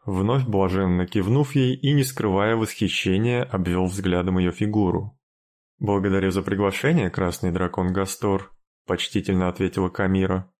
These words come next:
но в её голосе Гастор уже услышал мурлыкающие нотки. Так говорят, давая понять, что осознают цель трапезы. «Угощайся»,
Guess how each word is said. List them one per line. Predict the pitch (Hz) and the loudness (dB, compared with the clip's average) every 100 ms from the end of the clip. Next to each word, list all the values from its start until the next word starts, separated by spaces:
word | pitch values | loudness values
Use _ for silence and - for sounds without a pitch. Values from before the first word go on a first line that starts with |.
| _ _ - | _ _ -4
но | 117 | 0
в | 135 | 2
её | 156 | 2
голосе | 113 110 123 123 123 | 2 2 2 0 -2
Гастор | 107 107 - 113 110 | 0 -2 -2 -2 0
уже | 127 110 107 | 0 0 0
услышал | 90 85 - 98 104 117 | 0 0 0 -2 0 0
мурлыкающие | 104 101 92 92 - 90 - 101 | 2 2 2 0 0 -2 0 0
нотки. | 98 90 - - - - - _ _ _ _ _ _ | 2 0 -4 -6 -8 -8 -12 _ _ _ _ _ _
Так | 139 139 | -4 -2
говорят, | 104 101 104 117 - - | 0 0 0 -2 -4 -4
давая | 101 95 98 95 | 0 2 2 0
понять, | 104 95 98 98 | 0 0 0 -2
что | - - 101 - | -6 -4 -2 0
осознают | 98 110 98 110 131 107 - | -2 -2 0 2 2 0 -2
цель | - 90 78 | -4 -2 -2
трапезы. | - 95 82 85 85 95 - _ _ _ _ _ - | -2 -2 0 -2 -2 -6 -8 _ _ _ _ _ -4
«Угощайся», | 147 156 - 180 92 - 92 90 | 0 0 0 0 0 -2 -8 -10